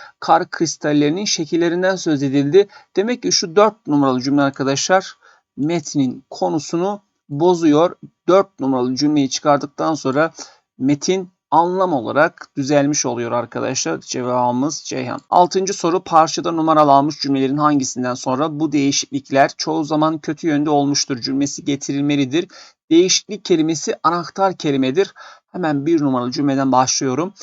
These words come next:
İnsanoğlu yüzyıllardır doğanın bir parçası olmak yerine onun yöneticisi olmayı istemiştir. Bir numaralı cümlede anahtar kelimemiz olan değişiklik kelimesi geçmedi. İki, bunun için de doğayı kendisine uydurmaya çalışmış.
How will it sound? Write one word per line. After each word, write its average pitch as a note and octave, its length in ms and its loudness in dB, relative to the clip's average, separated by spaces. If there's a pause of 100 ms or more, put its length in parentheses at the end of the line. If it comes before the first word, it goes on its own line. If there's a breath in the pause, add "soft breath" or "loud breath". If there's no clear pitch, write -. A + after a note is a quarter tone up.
(220 loud breath)
İnsanoğlu F3+ 500 -2
yüzyıllardır E3+ 800 2
doğanın D#3 380 2
bir D#3 120 0
parçası D3+ 560 -2
olmak B2+ 400 -4
yerine C3+ 260 0
onun D#3 380 -4
yöneticisi D3 600 -4
olmayı C3+ 380 -2
istemiştir. D3+ 800 -4 (420 loud breath)
Bir D#3+ 180 2
numaralı C3 340 0
cümlede C#3 500 0 (280 loud breath)
anahtar E3 500 -2
kelimemiz D#3 540 -4
olan D3 400 -2
değişiklik D#3 540 0
kelimesi C#3+ 460 -4
geçmedi. D#3+ 560 0 (360 loud breath)
İki, E3 340 -4 (120)
bunun F#3+ 300 -2
için F#3+ 360 -2
de E3+ 180 2 (280)
doğayı E3 440 4
kendisine F3 580 -2
uydurmaya E3 560 0
çalışmış. C#3+ 720 -2